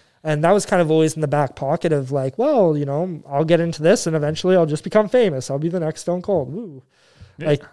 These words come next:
Speaker 1: you know, not really thinking anything of it. So, uh, <laughs> years and years go by. I was, I was thinking, like, "Hey, after high school."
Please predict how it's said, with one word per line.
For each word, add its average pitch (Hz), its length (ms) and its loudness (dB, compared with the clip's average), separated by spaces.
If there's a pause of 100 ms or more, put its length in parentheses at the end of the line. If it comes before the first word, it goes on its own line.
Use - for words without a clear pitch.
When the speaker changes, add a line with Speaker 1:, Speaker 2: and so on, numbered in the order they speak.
(240)
Speaker 1:
you 254 140 0
know, 156 100 4
not 202 240 2
really 165 180 4
thinking 151 280 -2
anything 147 260 -2
of 156 160 0
it. 170 180 0
So, 156 360 4
uh, 151 480 4 (180)
<laughs> 160 140 0
years 220 580 4
and 208 140 -2
years 196 260 4
go 160 220 4
by. 147 400 2
I 156 100 0
was, 156 420 -2
I 151 120 -4
was 143 120 -2
thinking, 165 280 -4
like, 143 140 0
"Hey, 226 220 2
after 139 340 -4
high 220 160 2
school." 127 360 -10